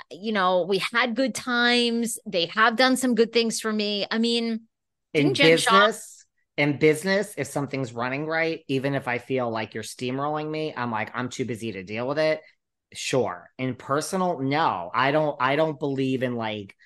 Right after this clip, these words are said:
Speaker 2: the victim mentality. I thought that was a little like, "Girl, she's gone and she's in jail and the whole world hates her." All of a sudden, you're not really her f-, like, if Jen Shah, I've said this before on this podcast, if Jen Shah were my true friend,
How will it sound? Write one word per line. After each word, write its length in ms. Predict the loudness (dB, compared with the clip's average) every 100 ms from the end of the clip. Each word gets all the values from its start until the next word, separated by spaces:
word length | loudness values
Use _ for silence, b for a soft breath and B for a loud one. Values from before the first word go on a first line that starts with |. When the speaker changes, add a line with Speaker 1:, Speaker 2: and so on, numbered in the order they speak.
| b _
Speaker 2:
the 160 | 0 0
victim 680 | 0 2 2 2 0 0 0
mentality. 880 | -2 -4 -8 -6 0 0 0 -2 2
I 180 | 6 6
thought 360 | 6 4 2 2
that 280 | 4 4 0
was 120 | -8
a 60 |
little 300 | -6 -6 -4
like, 280 | -4 -6 -8 b b b 0
"Girl, 380 | 6 8 8 6
she's 300 | 4 -4 -2
gone 340 | 0 2 2
and 140 | 0
she's 240 | -6 -8 -8
in 100 | -6
jail 300 | -2 -2 -2
and 80 | -4
the 60 |
whole 260 | -4 -2 0
world 240 | -2 -4
hates 300 | -4 -6 -4
her." 260 | -2 -2 -4 B _
All 320 | 4 8 8 6
of 100 | 2
a 60 |
sudden, 400 | -2 -2 0 -2
you're 160 | -2 -4
not 380 | -2 0 0 2
really 260 | 0 0
her 80 | -4
f-, 140 | -4
like, 180 | -2 -2 B B
if 140 | 0
Jen 300 | 4 4 4
Shah, 240 | 2 2 2
I've 160 | 2
said 200 | 0 -6
this 160 | -8 -8
before 360 | -10 -6 -2 -2
on 100 | -4
this 140 | -12
podcast, 440 | -4 -4 -2 -10 -8
if 120 | -8
Jen 240 | 0 0 0
Shah 240 | 0 0
were 120 | 0
my 180 | 0 -2
true 300 | -4 -2 -2
friend, 500 | 0 0 0 -2 -10